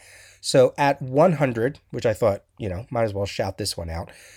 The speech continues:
um, Harun and the Sea of Stories by Salman Rushdie. Again, I don't know that one, from nineteen ninety.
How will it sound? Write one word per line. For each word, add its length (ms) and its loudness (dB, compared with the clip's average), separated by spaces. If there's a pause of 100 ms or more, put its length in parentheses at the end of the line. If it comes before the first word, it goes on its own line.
(280)
um, 500 2
Harun 580 2
and 220 2
the 60 0
Sea 560 -2
of 100 -2
Stories 680 -2
by 180 -8
Salman 500 -4
Rushdie. 520 -6
Again, 360 -8
I 80 -6
don't 180 -6
know 140 -2
that 300 -8
one, 180 -14 (400)
from 220 0
nineteen 380 0
ninety. 360 -4